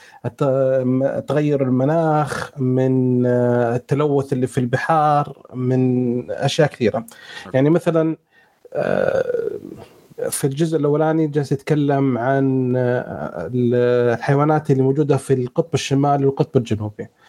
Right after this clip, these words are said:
Speaker 1: في الحلقة الأولى. كل هذه الأشياء الحيوانات فيها ت-، كلها تأثرت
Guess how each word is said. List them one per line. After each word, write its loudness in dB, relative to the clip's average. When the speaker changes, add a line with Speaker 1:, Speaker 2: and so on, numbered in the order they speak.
Speaker 1:
في -4
الحلقة 2
الأولى. 2
كل 2
هذه 0
الأشياء -2
الحيوانات -2
فيها -2
ت-، -20
كلها 2
تأثرت 0